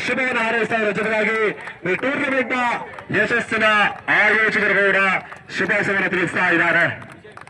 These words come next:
ಬಹಳಷ್ಟು ಅತ್ಯುತ್ತಮ ಮಾಡ್ತಿದ್ದಾರೆ. ದಾಖಲೆ ಮಾಡಿದ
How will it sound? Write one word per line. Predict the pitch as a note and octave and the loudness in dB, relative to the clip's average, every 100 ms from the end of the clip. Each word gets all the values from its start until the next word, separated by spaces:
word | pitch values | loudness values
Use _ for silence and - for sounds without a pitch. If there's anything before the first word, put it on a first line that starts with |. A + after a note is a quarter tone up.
| - - - - - - - - C#3 | -20 -18 -18 -18 -20 -20 -20 -10 -4
ಬಹಳಷ್ಟು | A3+ - - | -2 -2 -2
ಅತ್ಯುತ್ತಮ | G#3 A#3+ A#3+ A3 | -2 0 0 0
ಮಾಡ್ತಿದ್ದಾರೆ. | - A3 G3+ G3+ | 0 0 0 0
ದಾಖಲೆ | A#3 A3+ A3+ | 0 0 0
ಮಾಡಿದ | A3 | 0